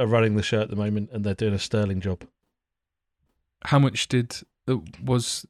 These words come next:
Speaker 2: well, were they both on frees?
Speaker 1: Both
Speaker 2: Or
Speaker 1: on
Speaker 2: did
Speaker 1: frees. So James
Speaker 2: but
Speaker 1: is
Speaker 2: were
Speaker 1: a,
Speaker 2: they
Speaker 1: James is
Speaker 2: Sorry, I, I'll let you actually finish your sentence.
Speaker 1: Sorry.
Speaker 2: I
Speaker 1: Um,
Speaker 2: <laughs>
Speaker 1: yeah, James is only twenty-eight.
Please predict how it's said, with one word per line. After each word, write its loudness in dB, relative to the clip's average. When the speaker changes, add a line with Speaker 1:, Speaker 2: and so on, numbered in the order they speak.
Speaker 2:
well, -4
were 4
they 4
both 2
on 4
frees? 0
Speaker 1:
Both 6
Speaker 2:
Or 6
Speaker 1:
on 4
Speaker 2:
did 4
Speaker 1:
frees. 2
So 4
James 6
Speaker 2:
but 4
Speaker 1:
is 2
Speaker 2:
were 10
Speaker 1:
a, 6
Speaker 2:
they 4
Speaker 1:
James 4
is 2
Speaker 2:
Sorry, 2
I, -4
I'll 4
let 4
you 4
actually 0
finish 0
your -2
sentence. 0
Speaker 1:
Sorry. 4
Speaker 2:
I 2
Speaker 1:
Um, 6
Speaker 2:
<laughs> 8
Speaker 1:
yeah, 8
James 6
is 6
only 6
twenty-eight. 4